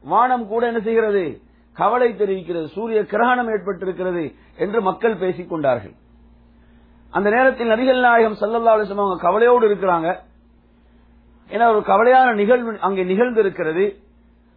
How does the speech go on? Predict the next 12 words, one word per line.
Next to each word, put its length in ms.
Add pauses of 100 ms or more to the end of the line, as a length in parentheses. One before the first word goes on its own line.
(280)
அல்லாஹ்வுடைய 500
தூதர் 240
அங்கு 200
அலட்சியமாக 580
இருக்கவில்லை, 500 (1400)
அதை 180
கண்டுகொள்ளாமல் 760
இருக்கவில்லை. 600 (760)
உடனே 380
என்ன 160
செய்யறாங்கன்னு 520
சொன்னா, 340